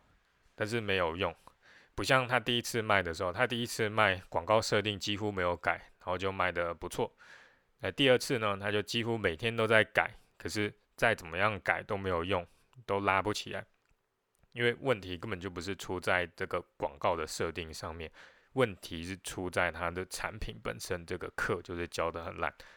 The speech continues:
但是当然他是想不到那个问题是出在课的品质上面嘛，因为我有看到他也到处炫耀啊，说，“哦，他教的课很好啊，大家都很喜欢啊。”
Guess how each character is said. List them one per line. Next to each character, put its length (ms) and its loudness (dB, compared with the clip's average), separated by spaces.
但 120 -2
是 100 0
当 200 4
然 180 0
他 200 4
是 160 -2
想 320 -4
不 100 -10
到 280 4
那 80 -14
个 100 -2
问 180 0
题 180 -8
是 120 -6
出 240 -6
在 240 0
课 300 -2
的 140 -6
品 280 -10
质 240 -10
上 260 -4
面 160 -6
嘛， 140 -20
因 140 -4
为 240 2
我 160 2
有 60 0
看 120 0
到 160 2
他 220 4
也 220 -2
到 180 2
处 160 -4
炫 260 -4
耀 160 4
啊， 220 2
说 420 0
，“哦， 260 4
他 180 -2
教 200 2
的 100 2
课 220 0
很 180 -8
好 200 0
啊， 300 2
大 120 0
家 120 4
都 140 2
很 120 -2
喜 260 -6
欢 240 0
啊。” 140 -2